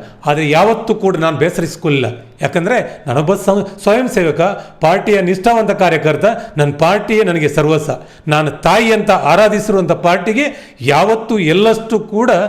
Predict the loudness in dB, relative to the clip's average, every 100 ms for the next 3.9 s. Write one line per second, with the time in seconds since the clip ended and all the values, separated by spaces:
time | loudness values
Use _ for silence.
0 | -6 -6 -2 0 2 2 2 0 0 0
1 | -2 -4 -12 -6 -2 -2 -2 -2 0 2
2 | 2 0 0 -2 -4 2 6 6 4 2
3 | -2 -4 0 0 0 -2 -4 0